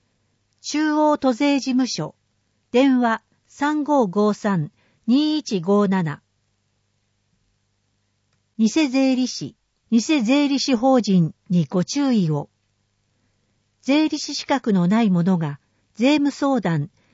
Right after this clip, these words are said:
税務書類の作成、税務代理をすることは法律で禁じられています。専門的知識が欠けていること等により、依頼者が不測の損害を被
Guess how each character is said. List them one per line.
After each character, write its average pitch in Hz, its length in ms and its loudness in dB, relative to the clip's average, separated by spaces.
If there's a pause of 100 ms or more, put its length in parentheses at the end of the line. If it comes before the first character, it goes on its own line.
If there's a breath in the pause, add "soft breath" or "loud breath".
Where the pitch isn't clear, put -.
(120)
税 294 220 0
務 302 140 -2
書 311 200 -2
類 262 200 0
の 170 120 0
作 - 280 -10
成、 170 380 -4 (540)
税 294 200 0
務 311 180 -2
代 311 200 2
理 247 140 0
を 175 80 0
す - 160 -6
る 214 100 -4
こ 220 140 -4
と 214 160 -2
は 156 260 -6
法 262 220 0
律 277 240 -6
で 269 140 -2
禁 254 220 0
じ 247 120 -2
ら 240 120 2
れ 226 100 -2
て 226 120 -2
い 214 80 0
ま 196 200 0
す。 - 180 -20 (920)
専 302 340 -2
門 302 180 -2
的 302 260 -6
知 311 140 -6
識 - 240 -8
が 196 120 0
欠 170 160 -8
け 254 100 -4
て 262 200 0
い 247 40 0
る 254 100 -4
こ 254 100 -2
と 247 140 0
等 262 220 0
に 202 120 0
よ 165 160 0
り、 160 240 -8 (400)
依 214 100 -2
頼 302 200 2
者 220 180 -2
が 170 160 -2
不 - 80 -10
測 285 260 -4
の 277 140 2
損 269 260 2
害 254 280 2
を 240 80 2
被 247 260 4